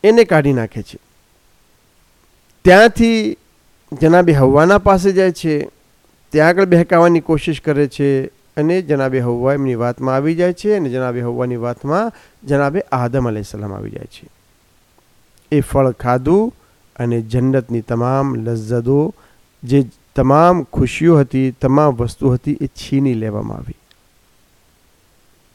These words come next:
જન્નતના કપડાં ઉતારી લેવામાં આવ્યા.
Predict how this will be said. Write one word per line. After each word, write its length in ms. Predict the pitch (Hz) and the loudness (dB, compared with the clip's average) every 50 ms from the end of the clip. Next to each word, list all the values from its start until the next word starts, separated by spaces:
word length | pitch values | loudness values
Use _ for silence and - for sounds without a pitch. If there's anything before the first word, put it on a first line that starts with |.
| _ _ _ _ _ _ _ _ _ _ _ _ _ _ _ _ _ _ _ _ _ _ _ _ _ _ _ _ _ _ _ _ _ - 135 | _ _ _ _ _ _ _ _ _ _ _ _ _ _ _ _ _ _ _ _ _ _ _ _ _ _ _ _ _ _ _ _ _ -16 0
જન્નતના 680 | 113 160 165 175 190 202 220 208 - 214 214 220 220 | 2 4 4 4 4 2 2 0 -2 0 2 2 2
કપડાં 840 | 208 - - 160 151 - - 165 165 175 180 185 190 196 196 190 - - - _ _ _ _ | 2 2 -2 -2 -2 0 -2 2 4 6 6 6 6 6 4 2 0 -6 -10 _ _ _ _
ઉતારી 580 | 147 139 - - 156 147 147 147 147 147 175 180 | -6 -6 -2 0 2 2 4 2 2 2 0 0
લેવામાં 460 | 156 135 127 120 123 117 110 110 107 | 0 0 0 0 0 -2 -2 -4 -6
આવ્યા. 340 | 107 101 104 104 104 - | -8 -8 -8 -10 -10 -12